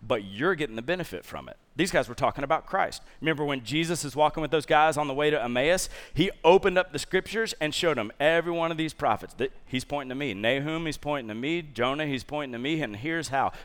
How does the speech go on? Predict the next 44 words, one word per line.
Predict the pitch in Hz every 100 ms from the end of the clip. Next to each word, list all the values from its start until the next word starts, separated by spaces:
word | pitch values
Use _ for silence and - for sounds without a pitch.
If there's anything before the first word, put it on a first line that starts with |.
| -
That | 147 135
had | 143
to | 135
be | 143
the | 127
most | 120 95
fascinating | - 147 139 147 139 131 127
conversation, | 131 120 - 110 101 104 92 - - -
uh, | 131 -
in | 143 123
history. | - - 170 - - 73 71 - - - - - _ _ _ - - _ -
See | - 147 151 147
and | 107
savor | - 131 131 127 123 -
Christ | 120 123 -
and | - 98
the |
gospel. | 92 82 - - - - - - -
Now, | 117 90 - - - _ _ -
we | 131
look | 190
for | - 160
Christ, | - 165 -
but | 120
not | 139
in | 131
a |
superficial | 131 165 147 147 147 110
way, | 90 80
right? | 98 127 - - -
But | 127
you | 127
can | 139
see | - 156
that | 120 98
Jesus | 147 160 170 - - -
and | 135 113 -
his, | 117 120 127 - 127
his | 160 170
work | 131 143 165 -
can | 131
be | 127
magnified | 131 131 131 127 117
from | -